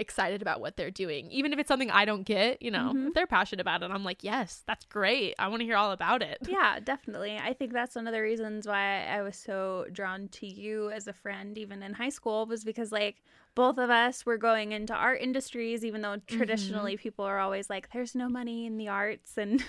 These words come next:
Speaker 1: <laughs>
Speaker 2: <laughs> and, like, all sorts of stuff. And we were both so passionate about it and knew exactly what we wanted to do. And it was
Speaker 1: Uh-huh.
Speaker 2: nice to be able to talk to someone who understood the same level of passion that I had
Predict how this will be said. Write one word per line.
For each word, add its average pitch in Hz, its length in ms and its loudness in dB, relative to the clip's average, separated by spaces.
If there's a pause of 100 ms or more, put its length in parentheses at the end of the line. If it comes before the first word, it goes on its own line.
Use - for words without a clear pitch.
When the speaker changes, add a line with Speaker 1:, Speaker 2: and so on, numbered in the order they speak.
(160)
Speaker 1:
<laughs> - 480 -2
Speaker 2:
<laughs> - 800 -2
and, 277 160 4
like, 285 140 4
all 285 100 6
sorts 370 260 0
of 392 120 0
stuff. 285 240 4
And 294 100 4
we 302 60 6
were 294 80 6
both 302 240 4
so 311 240 4
passionate 311 380 2
about 277 200 4
it 262 80 2
and 247 180 2
knew 269 120 2
exactly 247 520 2
what 247 160 2
we 247 100 2
wanted 220 360 0
to 220 80 -4
do. 196 460 0 (420)
And 226 220 2
it 220 180 6
was 220 200 4
Speaker 1:
Uh-huh. 220 100 0
Speaker 2:
nice 208 440 0
to 254 100 -6
be 226 120 2
able 214 200 -2
to 220 120 -6
talk 214 340 -2
to 262 100 0
someone 196 420 -4
who 220 160 -4
understood 196 640 -4
the 196 80 -6
same 185 240 -10
level 185 280 -8
of 185 160 -8
passion 190 520 -4
that 202 80 -6
I 190 120 -2
had 190 380 0